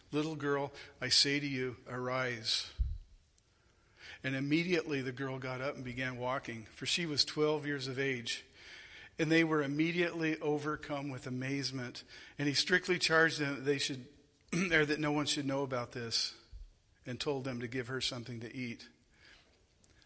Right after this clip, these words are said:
So both these people, Jairus and this woman, are,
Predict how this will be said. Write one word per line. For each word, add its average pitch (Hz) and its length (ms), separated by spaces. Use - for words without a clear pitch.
So - 160
both 214 240
these 202 180
people, 170 300
Jairus 151 680
and 147 100
this 143 200
woman, 147 320
are, 123 180